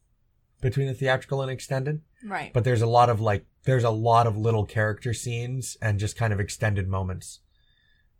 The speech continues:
Speaker 1: that, but not so many, like, brand, not as many, like, brand new big scenes as there is in some of the other stuff.
Speaker 2: Right. Like, um, the, uh, Concerning Hobbits.
Speaker 1: Right. There's
Speaker 2: Or
Speaker 1: nothing like Concerning Hobbits.
Speaker 2: Yeah. Though, okay, I,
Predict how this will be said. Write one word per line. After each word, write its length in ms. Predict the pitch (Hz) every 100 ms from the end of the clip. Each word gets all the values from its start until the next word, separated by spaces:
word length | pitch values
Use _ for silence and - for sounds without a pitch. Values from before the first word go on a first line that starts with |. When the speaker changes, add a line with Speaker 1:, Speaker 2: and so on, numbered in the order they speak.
| _
Speaker 1:
that, 400 | 107 98 98 107
but 140 | 120
not 240 | 113 117 101
so 160 | 120
many, 240 | 107 107 101
like, 200 | 95 82
brand, 340 | 107 104 95
not 240 | 120 147 160
as 100 | 147
many, 220 | 143 127
like, 220 | 110 -
brand 260 | 117 113 107
new 120 | 107
big 240 | 98 101
scenes 440 | - 104 92 92 104
as 120 | 92
there 140 | 98
is 100 | 92
in 60 | 92
some 180 | - 98
of 60 | 92
the 80 |
other 120 | 95 98
stuff. 280 | - - -
Speaker 2:
Right. 320 | - 202 170 - _ _
Like, 420 | 226 220 208 196
um, 380 | 196 180 170 175 180 _ _ _ _ _
the, 680 | 180 175 165 160 156 151 165 _ _ _ _ _ _ -
uh, 100 | 185 -
Concerning 380 | - 226 202 170
Hobbits. 600 | 160 160 151 - - - - - -
Speaker 1:
Right. 260 | 135 110 -
There's 160 | - 131
Speaker 2:
Or 20 |
Speaker 1:
nothing 240 | 165 156
like 140 | 139 123
Concerning 380 | 123 131 120 110
Hobbits. 280 | 113 107
Speaker 2:
Yeah. 160 | 104 - - - - _ _ - -
Though, 260 | - 339 330
okay, 260 | 285 233 143 -
I, 320 | 285 302